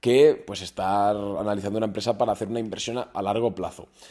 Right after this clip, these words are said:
Normalmente analizamos una empresa de forma, antes de mandar la idea de inversión a los clientes de Boring Capital, yo creo que le hemos dedicado mínimo entre cuatro y ocho horas.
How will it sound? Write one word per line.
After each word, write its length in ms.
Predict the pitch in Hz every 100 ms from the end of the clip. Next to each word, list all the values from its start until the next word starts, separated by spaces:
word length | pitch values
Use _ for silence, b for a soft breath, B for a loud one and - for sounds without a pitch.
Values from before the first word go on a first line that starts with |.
| B B
Normalmente 1600 | 117 131 131 139 175 208 190 196 202 202 202 208 196 190 151 127
analizamos 680 | 123 117 113 123 147 160
una 100 | 160
empresa 840 | 120 107 123 127 151 165 175 170 -
de 160 | 117
forma, 300 | 120 127 131 - -
antes 280 | 151 180
de 80 | 156
mandar 540 | 139 131 127 123 113 -
la 140 | 120 117
idea 120 | 117
de 80 | 120
inversión 320 | 107 - 113
a 20 |
los 80 | 110
clientes 260 | 113 110
de 40 | 110
Boring 200 | 104 107
Capital, 360 | 131 151 160
yo 100 | 123
creo 180 | 120 131
que 100 | 120
le 80 | 107
hemos 300 | 113 117 - - -
dedicado 380 | 110 107 104 117
mínimo 580 | 117 117 120 127 139 131 b b b
entre 280 | 117 110 117
cuatro 320 | - 170 160
y 100 | 135
ocho 240 | 110 - 85
horas. 400 | 87 - -